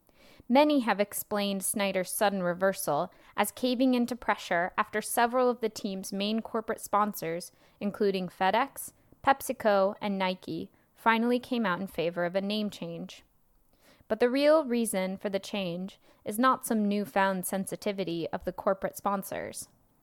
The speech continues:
Like Snyder, they too ignored the continuous protests of Indigenous activists for years. The explosion of nationwide protests after the brutal murder of George Floyd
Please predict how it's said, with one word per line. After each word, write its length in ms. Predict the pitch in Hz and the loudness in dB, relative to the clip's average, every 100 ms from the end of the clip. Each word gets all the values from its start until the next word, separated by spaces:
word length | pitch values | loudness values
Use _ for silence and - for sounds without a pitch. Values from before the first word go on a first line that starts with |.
| _ _ - _ | _ _ -20 _
Like 180 | 233 233 | 4 4
Snyder, 440 | - 233 233 233 | 0 2 4 2
they 160 | 220 170 | 2 -2
too 420 | - 277 277 294 | -2 -2 0 -2
ignored 460 | 202 190 208 214 202 | -2 0 0 0 -2
the 60 | |
continuous 640 | - 196 - 277 277 220 - | -6 -8 -2 2 2 2 -2
protests 680 | - 190 190 190 190 - - | 0 0 2 -2 -2 -6 -4
of 120 | 190 | -2
Indigenous 560 | 190 185 185 190 185 - | -2 0 0 -2 -4 2
activists 600 | - - - 208 214 - | 2 2 -4 -4 -4 -4
for 120 | 220 | -2
years. 480 | 214 185 165 185 - - _ _ _ _ - _ - _ - | -2 -2 -4 -6 -12 -16 _ _ _ _ -20 _ -20 _ 0
The 80 | |
explosion 720 | 226 - - 247 247 269 262 | 0 0 6 6 8 4 2
of 100 | 226 | 0
nationwide 640 | 202 202 - 220 214 196 185 | -2 -6 -4 -2 2 0 -2
protests 680 | - 196 - 233 247 - - | -2 -2 0 0 0 -4 0
after 300 | 190 185 185 | 0 0 -4
the 80 | 175 | -4
brutal 340 | 175 185 185 | -6 -4 -2
murder 420 | 180 185 185 196 196 | -2 0 0 2 0
of 160 | 180 | -2
George 280 | - 196 185 | -2 -2 -2
Floyd 480 | - 190 196 220 | -6 0 0 0